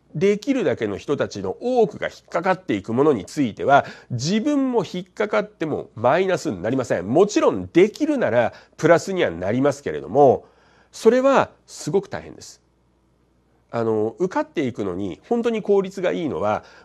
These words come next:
合格レベルにある人たちが取れるところを自分もちゃんと取っていくってことです。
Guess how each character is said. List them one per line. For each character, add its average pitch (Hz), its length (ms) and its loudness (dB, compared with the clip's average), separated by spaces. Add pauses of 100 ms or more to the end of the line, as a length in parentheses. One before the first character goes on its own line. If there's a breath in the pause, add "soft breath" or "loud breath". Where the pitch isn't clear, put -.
(100)
合 277 440 2
格 254 340 -4
レ 196 240 4
ベ 240 160 -2
ル 185 100 0
に 107 220 -2
あ 160 120 0
る 151 120 2
人 101 160 -8
た 87 100 -8
ち - 140 -16
が 76 100 -10
取 151 240 4
れ 202 60 8
る 151 100 0
と 90 120 -10
こ 98 140 -6
ろ 131 120 4
を 92 60 0
自 131 260 -4
分 180 280 -2
も 151 120 -2
ち - 180 -2
ゃ 160 80 6
ん 156 60 0
と 147 80 -10
取 135 120 0
っ - 40 -18
て - 100 -12
い 62 80 -12
く - 120 -16
っ - 20 -18
て - 160 -20
こ 55 80 -16
と - 40 -20
で - 60 -20
す。 - 160 -20